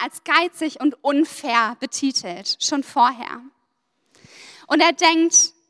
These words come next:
Schlechtes von seinem Herrn. Und ich möchte dich heute fragen, auf diese Punkte, die ich genannt habe, weißt du, dass du reich beschenkt bist?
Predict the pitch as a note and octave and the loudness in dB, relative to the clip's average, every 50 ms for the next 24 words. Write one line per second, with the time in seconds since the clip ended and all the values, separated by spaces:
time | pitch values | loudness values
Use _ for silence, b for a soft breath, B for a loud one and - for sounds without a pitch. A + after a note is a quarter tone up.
0 | _ _ - - - - E4+ C#4+ F4+ - - - A3+ B3 - - C4 B3+ A3+ G#3+ | _ _ -6 -4 2 4 4 4 4 2 -8 -12 -12 -14 -12 -10 -10 -6 -4 -4
1 | A#3 A#3+ A#3+ A#3+ A#3 C4 C4 A#3+ A3+ G#3 G#3+ A3+ G#3+ _ _ _ _ _ _ _ | -4 -4 -6 -10 -8 -4 -4 -4 -4 -4 -8 -14 -20 _ _ _ _ _ _ _
2 | _ _ _ _ _ _ _ _ _ _ _ _ _ _ _ b b b b b | _ _ _ _ _ _ _ _ _ _ _ _ _ _ _ b b b b b
3 | b b b b b b b b b b b b b b b b _ _ _ _ | b b b b b b b b b b b b b b b b _ _ _ _
4 | _ _ _ _ _ _ _ _ _ - D4 E4+ D4+ F4 D#4 E4+ F#4 F4+ - D4+ | _ _ _ _ _ _ _ _ _ 4 4 4 4 4 2 2 2 2 2 0
5 | G4 - F4+ F#4 F4+ F4+ F4 - - - B3+ - E4 E4+ E4 D4 C#4 C#4 C#4 C#4+ | 2 6 6 6 6 4 2 -10 -14 -6 0 2 2 2 2 0 -2 -2 -2 -4
6 | C#4+ D4 - - F4 - F#4 E4 F#4 E4 - F#4 F#4+ G4 F4 - D#4+ C#4 E4 D#4 | -4 -2 0 0 0 0 -2 -4 -4 -2 0 2 2 0 0 -6 -6 -4 -4 -4
7 | - - D4+ D4 C#4+ D#4+ D#4+ D#4 - C4+ C#4 - - C#4 C4+ D#4+ D4+ - - - | -6 -6 -4 -2 -2 -2 -4 -4 -8 -10 -4 0 2 2 2 2 -2 -6 -6 -6
8 | E4 E4 C#4+ D#4+ D#4 - - D4 B3+ C4 B3 D4+ - - - A#3+ - - D4 C4+ | -4 -2 -4 -4 -6 -6 -4 0 2 2 2 2 -2 -8 -8 -6 -4 -2 -2 -2
9 | C#4+ C4 _ - G#3+ G3+ A#3+ - - - - - - | -2 -4 _ -4 -6 -6 -6 -8 -10 -8 -8 -8 -8